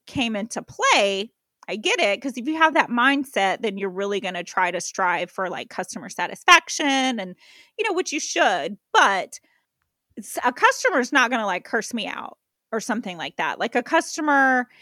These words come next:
and I, is not gonna just speak any way to me. And I think in the restaurant industry, you might encounter that more than, like, the retail industry, which is, I don't know. I, I, I,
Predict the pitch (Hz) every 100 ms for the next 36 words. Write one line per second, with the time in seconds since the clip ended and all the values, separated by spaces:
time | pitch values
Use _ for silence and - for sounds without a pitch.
0 | - - 269 - - 233 220 277 247 254
1 | 247 233 226 - - 254 233 214 190 190
2 | 190 254 185 180 262 285 320 285 190 185
3 | 190 220 320 381 370 370 330 349 - 381
4 | 370 302 311 302 240 214 - 247 214 196
5 | 180 160 202 185 170 165 165 160 170 175
6 | 165 165 - - - - - - - -
7 | 170 78 127 185 - - 165 165 - -
8 | _ _ _ _ _ _ _ _ _ _
9 | - 180 156 139 120 - - 185 196 _
10 | 196 233 - 220 311 294